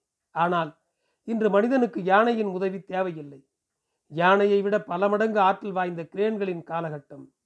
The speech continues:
இன்று யானை வெறும் அலங்காரத்துக்காகவும்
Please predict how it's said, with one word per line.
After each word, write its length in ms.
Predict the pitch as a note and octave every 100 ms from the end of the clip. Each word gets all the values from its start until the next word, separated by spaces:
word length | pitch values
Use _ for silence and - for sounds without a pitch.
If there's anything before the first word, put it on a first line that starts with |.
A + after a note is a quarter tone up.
| _ _ _ _ _ _ _
இன்று 260 | A3 A#3 G#3
யானை 540 | G3+ A3+ B3 G3+ F3 _ _ _ _
வெறும் 380 | E3+ A3 B3 A#3 -
அலங்காரத்துக்காகவும் 1120 | F3 A3 A#3+ A#3+ A3 G#3+ F3+ F#3+ F#3+ G#3